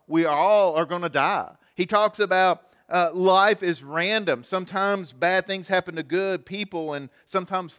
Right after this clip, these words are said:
fools are rewarded. So there's a point, though. And, and the book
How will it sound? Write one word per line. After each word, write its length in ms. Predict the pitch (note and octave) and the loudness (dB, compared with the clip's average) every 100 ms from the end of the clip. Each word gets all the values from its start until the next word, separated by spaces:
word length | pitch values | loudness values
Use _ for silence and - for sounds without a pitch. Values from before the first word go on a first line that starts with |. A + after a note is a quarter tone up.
| - | -6
fools 420 | F#3+ A3 G#3+ F#3 | -2 0 -2 -2
are 100 | E3 | -4
rewarded. 880 | D#3+ D3+ C3 E3 A#3 A3 D#3+ C3 B2 _ _ _ _ _ _ _ | -2 -6 -4 2 4 4 2 -2 -6 _ _ _ _ _ _ _
So 500 | - F#3 E3+ D#3+ - _ _ _ _ _ - | -2 0 0 -4 -6 _ _ _ _ _ -8
there's 220 | E3+ E3 | -8 -6
a 60 | |
point, 480 | - - B3 A3+ D3 | -12 -6 -4 -2 -4
though. 240 | A#2+ F2+ - _ _ _ _ _ _ _ | -6 -6 -12 _ _ _ _ _ _ _
And, 160 | F3+ G3 | -6 -4
and 120 | G3 | -2
the 80 | F#3 | -4
book 500 | C#3 A3 B3+ A#3+ - | -2 2 4 2 -2